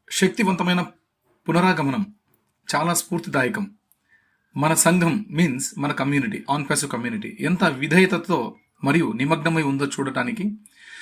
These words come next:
మేము ఊహించిన దానికంటే మెరుగ్గా మరియు వేగంగా ముందుకు వెళ్తున్నాం. వెళ్ళే మార్గం సుగమం, చాలా అద్భుతంగా ఉంది. అద్భుతమైన ట్రాఫిక్, అద్భుతమైన ట్రాఫిక్.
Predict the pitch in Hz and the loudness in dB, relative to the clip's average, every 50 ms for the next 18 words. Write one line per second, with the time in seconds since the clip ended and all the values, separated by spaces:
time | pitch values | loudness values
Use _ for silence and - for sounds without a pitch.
0 | - - _ - 151 180 208 202 185 156 147 185 220 202 220 220 220 220 214 208 | -20 -14 _ 2 4 6 6 6 6 4 4 6 8 8 8 8 6 4 2 2
1 | 175 180 180 175 170 170 165 160 - 175 143 120 120 - - _ - 165 156 165 | 2 2 2 2 2 0 0 2 2 2 2 0 -2 -8 -12 _ -4 2 4 4
2 | 175 196 180 165 165 190 147 113 110 - - - 147 151 160 175 175 147 123 139 | 4 4 2 4 4 4 4 4 0 -6 -10 -4 -2 0 0 0 0 0 2 2
3 | 165 165 180 180 180 180 165 151 151 147 170 170 143 131 - - 139 123 113 101 | 2 4 4 2 2 2 0 -2 -2 -4 -4 -2 -2 -4 -4 -4 -4 -4 -4 -4
4 | 104 104 - _ _ _ _ _ _ _ _ _ _ - 107 123 139 160 170 151 | -4 -6 -8 _ _ _ _ _ _ _ _ _ _ -6 -2 2 2 4 4 4
5 | 135 131 - - 139 139 113 101 - - _ _ _ _ _ _ _ _ _ _ | 2 0 0 0 -2 -2 -4 -4 -6 -8 _ _ _ _ _ _ _ _ _ _
6 | _ _ _ _ _ _ - - - 139 123 139 151 143 113 101 110 - _ _ | _ _ _ _ _ _ -8 -4 -4 -2 -2 -2 -2 0 -2 -2 -4 -8 _ _
7 | _ _ - 143 147 160 151 131 127 - - 107 127 156 160 160 151 147 131 110 | _ _ -4 0 0 2 0 0 -2 -6 -8 -6 -4 -2 0 0 0 0 0 0
8 | 101 101 101 - _ _ - - - - - - - - - _ 123 123 131 143 | 0 0 -2 -4 _ _ -20 -20 -20 -20 -20 -20 -20 -20 -12 _ -6 -4 -2 0
9 | 170 185 185 175 180 175 170 165 147 - - _ - 139 143 143 - 139 - - | 0 0 0 2 2 4 4 2 2 0 -6 _ 0 0 2 2 0 -4 -6 -8
10 | - _ _ - _ _ _ 135 143 151 160 165 175 190 233 240 226 202 196 190 | -14 _ _ -20 _ _ _ -4 -4 -4 -6 -8 -6 -2 -2 2 4 4 6 4
11 | 180 160 147 143 135 127 117 101 | 4 2 0 0 0 -2 -4 -6